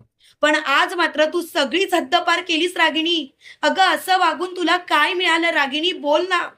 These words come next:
अगं, तुझ्यामुळे माझा पोर आज हल्लाय ग, मला त्याची ही अवस्था नाही बघवत आहे.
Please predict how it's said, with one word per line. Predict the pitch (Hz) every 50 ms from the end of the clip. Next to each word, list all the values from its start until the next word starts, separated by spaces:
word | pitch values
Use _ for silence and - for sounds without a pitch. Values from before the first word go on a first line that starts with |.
| _ _ _ _ _ - - - -
अगं, | - 311 - 381 392
तुझ्यामुळे | 381 - 370 349 - 330 359 370 370 381 359 339 359
माझा | 359 349 311 285 - 330 330
पोर | 330 - 311 302 302 311 311
आज | 302 311 320 311
हल्लाय | 269 220 254 247 254 285 320 339 311
ग, | 233 233 294 311 302 254 - - _ - - - - -
मला | 349 330 339 370
त्याची | 370 359 330 - - 392
ही | 381 349 339
अवस्था | 349 349 320 311 320 320 320 - 359
नाही | 359 339 277 269 285 349
बघवत | 359 381 381 - 349 359 359 359 349
आहे. | 330 320 349 359 320